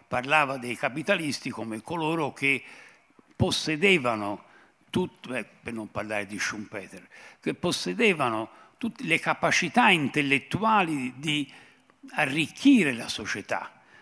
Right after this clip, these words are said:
mentre, eh, mh, per i lavoratori che lavoravano nelle, nelle fabbriche, Smith, che in fondo è una persona per bene, eh,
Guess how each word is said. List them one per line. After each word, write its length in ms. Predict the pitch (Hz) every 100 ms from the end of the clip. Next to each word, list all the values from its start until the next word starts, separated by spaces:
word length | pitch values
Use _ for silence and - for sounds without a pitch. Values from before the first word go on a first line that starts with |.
| _
mentre, 680 | - 160 185 139 - 113 107 - _ _ _ -
eh, 280 | - - -
mh, 380 | - 131 120 -
per 360 | - 160 151 120
i 220 | 117 110
lavoratori 760 | 120 117 120 113 - 170 135
che 120 | 104 113
lavoravano 840 | 117 117 131 143 127 117 110 113
nelle, 500 | 123 139 135 117 110 - - -
nelle 340 | - 151 156 202
fabbriche, 640 | 170 147 139 135 131 139
Smith, 580 | 107 143 151 - 127 110 - - _ _
che 100 | -
in 80 | 92
fondo 360 | 123 127 120
è 40 | 120
una 160 | 110
persona 440 | 107 104 - 127 110
per 200 | 143 165
bene, 420 | 135 120 110 98 - - - _ -
eh, 180 | 131